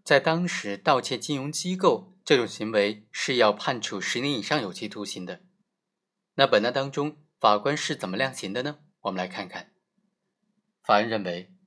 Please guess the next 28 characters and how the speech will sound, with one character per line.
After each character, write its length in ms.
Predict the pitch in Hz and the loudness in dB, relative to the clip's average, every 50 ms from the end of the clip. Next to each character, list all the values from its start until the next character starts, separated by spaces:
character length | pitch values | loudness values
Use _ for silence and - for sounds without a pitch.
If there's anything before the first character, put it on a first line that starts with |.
| _ _ _ - | _ _ _ -4
纵 180 | - 156 143 | -2 0 2
观 160 | 139 147 151 143 | 2 2 0 0
本 140 | - 90 | 0 0
案 180 | 92 104 107 104 | 0 0 0 0
前 280 | 107 - - 101 113 147 | -2 -4 -4 -4 -4 -4
行 180 | - - 110 | -6 -4 -2
为 80 | 107 101 | -2 -2
合 220 | 98 - 98 107 | -2 -2 -4 -4
法、 320 | - - 95 85 - _ _ | -2 -2 -4 -4 -4 _ _
后 180 | - - 160 131 | 0 0 0 2
行 160 | - - 110 | 0 -2 -2
为 100 | 107 104 | -2 -2
违 180 | 98 101 95 - | 0 -2 -6 -6
法 160 | - - 90 | -6 -6 -6
的 100 | - 101 | -6 -6
全 240 | 98 - - 98 120 | -8 -10 -10 -10 -4
过 140 | - 151 127 | -2 -2 -2
程， 300 | - - 90 87 87 _ _ _ _ _ _ _ _ _ _ _ _ _ _ _ _ _ | -2 -4 -10 -12 -18 _ _ _ _ _ _ _ _ _ _ _ _ _ _ _ _ _
被 160 | - 139 123 | 0 2 2
告 140 | 110 120 110 | 4 4 4
人 180 | 104 101 110 117 | 4 4 2 2
犯 240 | - 160 139 127 | 2 2 2 2
意 60 | 117 113 | 0 -6
的 100 | - 107 | -6 -8
基 220 | 101 - 151 160 | -6 -6 -6 -6
础 200 | 151 - - 107 | -6 -6 -8 -8
动 220 | 95 - 123 104 | -6 -6 -6 -6
因 300 | 104 113 120 127 131 _ | -6 -6 -8 -8 -10 _